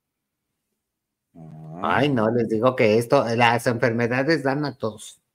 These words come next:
Speaker 2: Oigan, hermanitas, bueno, pues vamos a cambiar de tema. Y resulta,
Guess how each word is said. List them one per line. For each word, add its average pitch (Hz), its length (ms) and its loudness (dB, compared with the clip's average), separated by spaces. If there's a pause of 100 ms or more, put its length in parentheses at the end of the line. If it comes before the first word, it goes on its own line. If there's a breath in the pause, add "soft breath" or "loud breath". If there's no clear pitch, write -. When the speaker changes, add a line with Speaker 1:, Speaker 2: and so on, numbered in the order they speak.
(480)
Speaker 2:
Oigan, 165 360 8
hermanitas, 156 580 4
bueno, 143 260 2
pues 139 140 6
vamos 156 300 0
a 175 100 -2
cambiar 135 360 0
de 147 100 0
tema. 117 520 -2 (500)
Y 143 200 4
resulta, 151 1120 6